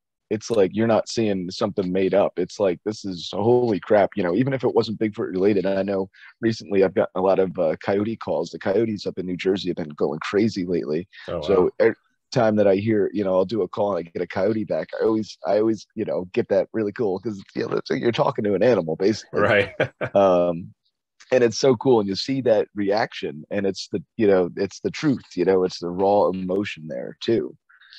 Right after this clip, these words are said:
Speaker 2: Mm-hmm.
Speaker 1: And, you know, even when we, when we find some Bigfoot stuff, it's the real thing. Um, it's not,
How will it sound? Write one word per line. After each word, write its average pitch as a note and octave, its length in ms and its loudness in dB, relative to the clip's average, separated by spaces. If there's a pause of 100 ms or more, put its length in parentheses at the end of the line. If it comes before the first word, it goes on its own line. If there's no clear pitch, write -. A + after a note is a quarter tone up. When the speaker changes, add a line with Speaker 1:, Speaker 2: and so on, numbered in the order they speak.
(120)
Speaker 2:
Mm-hmm. F#2 120 2
Speaker 1:
And, F2 320 4
you F2+ 140 0
know, E2 180 0
even G2+ 280 -2
when G2 140 0
we, F#2+ 260 0
when F#2+ 160 -6
we F#2+ 100 -6
find G2+ 300 0
some G2 160 -8
Bigfoot G2+ 440 -4
stuff, - 340 -2 (120)
it's D2 360 -8
the F#2 140 -4
real G#2+ 400 0
thing. A2+ 340 -6 (1080)
Um, D2+ 380 -8
it's - 180 -8
not, F#2 240 0